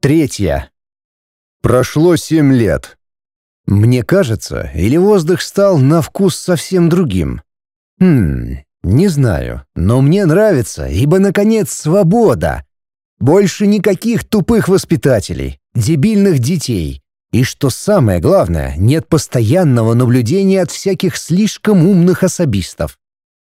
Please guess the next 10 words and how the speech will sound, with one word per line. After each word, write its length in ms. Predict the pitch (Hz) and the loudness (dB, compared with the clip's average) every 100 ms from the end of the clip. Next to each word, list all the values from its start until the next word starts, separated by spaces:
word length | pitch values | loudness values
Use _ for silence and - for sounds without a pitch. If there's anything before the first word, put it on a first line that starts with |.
| - | -2
О 140 | 113 | 0
постоянных 720 | 143 135 135 131 185 160 135 | 0 -2 0 0 2 2 2
собеседованиях 840 | - 113 107 - 208 139 123 113 - | 0 -2 -2 -2 -2 0 0 0 -2
с 80 | |
мозгоклюем 920 | - 135 110 120 - 180 202 113 95 98 | -2 0 0 -2 0 2 2 2 2 0
от 160 | 123 | 0
особистов 760 | 135 - 113 185 208 - 98 80 | -2 -4 -2 0 0 -2 -6 -4
я 240 | 90 135 | -2 0
вообще 500 | 139 190 160 - 95 | 2 2 0 -4 -4
промолчу. 680 | 73 113 127 160 - 82 69 | -2 0 2 0 -2 -8 -8